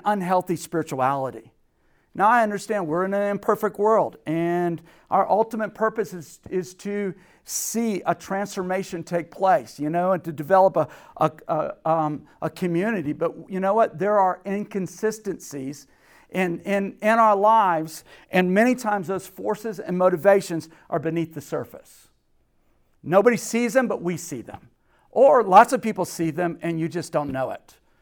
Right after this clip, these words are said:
Self-deception is, is alive and, and working in our lives. And so we've just gotta understand. And when I went to Wilmer, um, I, there was a youth that came up to me, and he was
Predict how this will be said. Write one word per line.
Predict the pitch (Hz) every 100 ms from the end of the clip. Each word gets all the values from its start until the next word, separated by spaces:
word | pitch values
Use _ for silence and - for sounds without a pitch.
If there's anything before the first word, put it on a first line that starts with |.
| _ _
Self-deception | - 180 175 185 180 - 190 190 208
is, | 190 139 -
is | 160 147
alive | 151 151 160 180
and, | 165 151
and | 156 139
working | 156 165 170
in | 156 143
our | 147
lives. | 165 175 143
And | 160
so | - 175 - - _
we've | - 208
just | 247 240
gotta | - 220 -
understand. | 180 180 170 - 165 180 202 247 254 - _ _ _ _ - -
And | 185 185
when | 196
I | 226
went | 247 -
to | 214 180
Wilmer, | 180 185 190 196 180 -
um, | 165 165 151 143 139 _ _ _ _ _ _ _ _ _ _ _ _ 170
I, | 180
there | 165 196
was | 208 190 -
a | 180 175
youth | 165 226 -
that | 170 -
came | 175 175
up | 190 -
to | 180
me, | 143 135 156 _ _ _ _
and | 151
he | 175
was | 165